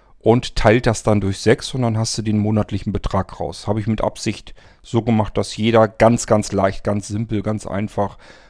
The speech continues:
weiß, wie man sich das rechnen kann. Und wenn jemand sagt, ich will das in einem Jahr abzahlen, weil dann die, ähm, Raten kleiner sind, dann nimmt man eben zwölf oder, oder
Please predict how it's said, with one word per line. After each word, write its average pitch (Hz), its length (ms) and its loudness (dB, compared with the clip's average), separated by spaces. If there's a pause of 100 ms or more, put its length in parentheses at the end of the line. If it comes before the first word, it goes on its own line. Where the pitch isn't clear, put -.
(180)
weiß, 92 520 -2
wie 95 100 -6
man 92 160 0
sich 95 120 -10
das 95 220 -6
rechnen 90 300 -6
kann. 92 220 -8
Und 90 60 -8
wenn 104 120 2
jemand 104 260 0
sagt, - 280 -2
ich - 160 -16
will 107 80 -4
das 101 160 -4
in 95 160 -6
einem 92 220 -4
Jahr 131 300 4
abzahlen, 107 560 -2
weil 98 120 -4
dann 95 160 -4
die, 95 280 -6
ähm, 87 480 -10
Raten 117 420 0
kleiner 104 360 -4
sind, 101 240 -4 (1040)
dann 90 260 -4
nimmt 92 140 -8
man 95 140 -4
eben 98 160 -2
zwölf 175 480 0
oder, 85 200 -10
oder 76 320 -12